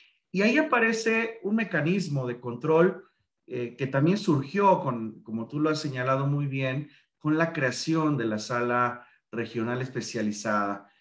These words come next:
Y es para lo que muchos, eh, especialistas en la materia conocen como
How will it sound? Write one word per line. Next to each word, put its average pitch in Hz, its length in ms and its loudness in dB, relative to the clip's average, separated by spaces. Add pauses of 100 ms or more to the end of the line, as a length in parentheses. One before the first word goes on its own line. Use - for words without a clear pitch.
(220)
Y 180 120 0
es 220 140 2
para 165 260 4
lo 139 120 2
que 151 100 -4
muchos, 170 640 0
eh, 123 260 -4
especialistas 131 720 -4
en 143 100 -2
la 131 80 -2
materia 147 480 0
conocen 139 480 -6
como 139 480 -2